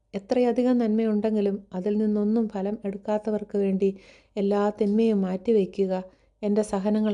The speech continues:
മനുഷ്യവംശം മുഴുവനും വേണ്ടിയാണ്. അത്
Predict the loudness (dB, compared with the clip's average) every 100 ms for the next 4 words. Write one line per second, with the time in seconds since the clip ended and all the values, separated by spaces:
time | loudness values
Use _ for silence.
0 | -2 -2 -2 -2 0 0 0 -2 0 0
1 | 2 2 2 2 2 0 -2 -4 -6 _
2 | _ _ _ -10 -4